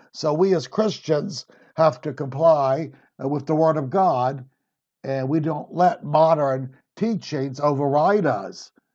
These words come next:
We live within these systems. We can use them to our advantage, but we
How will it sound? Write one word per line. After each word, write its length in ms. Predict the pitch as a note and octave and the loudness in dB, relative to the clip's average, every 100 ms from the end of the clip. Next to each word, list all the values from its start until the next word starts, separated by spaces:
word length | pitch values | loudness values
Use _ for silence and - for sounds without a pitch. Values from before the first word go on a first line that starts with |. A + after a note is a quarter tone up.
| _ - | _ -8
We 180 | B2 D#3+ | -2 0
live 320 | C#3+ F3 C#3+ | 4 2 2
within 400 | D3+ C3 G3+ A3 | -2 0 0 2
these 240 | G3 D#3 | 2 2
systems. 760 | - E3 D3 - D#3+ F3+ E3+ - _ _ _ - | 0 0 0 -2 -4 -4 -8 -14 _ _ _ -6
We 120 | D3 | -4
can 240 | D3+ D#3 | -2 -4
use 420 | C#3 F#3 A3+ F#3+ C#3 | 0 2 2 0 0
them 280 | D3 G3 - _ _ - | 0 0 -8 _ _ -4
to 120 | D#3+ | 2
our 140 | D3 | 2
advantage, 880 | C3+ D#3 F3 G3 D#3+ F3 - - - _ _ _ _ | 4 8 8 6 2 0 -4 -16 -20 _ _ _ _
but 320 | - D3+ C#3 D#3 | -2 2 2 0
we 480 | D#3+ D#3 D3+ C3 | 0 0 -2 -4